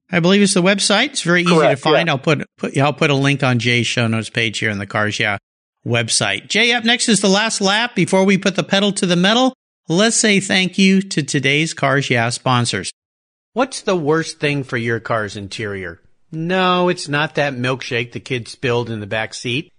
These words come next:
Speaker 1: It's the sun. Harmful U V rays cook your automobile's interior hour after hour when it's parked outside, even on a cloudy day.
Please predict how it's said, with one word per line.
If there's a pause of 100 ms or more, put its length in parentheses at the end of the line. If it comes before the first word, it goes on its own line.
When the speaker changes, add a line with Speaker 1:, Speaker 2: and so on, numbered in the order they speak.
(120)
Speaker 1:
It's
the
sun. (360)
Harmful
U
V
rays
cook (100)
your
automobile's
interior (200)
hour
after
hour
when
it's
parked
outside, (200)
even
on
a
cloudy
day.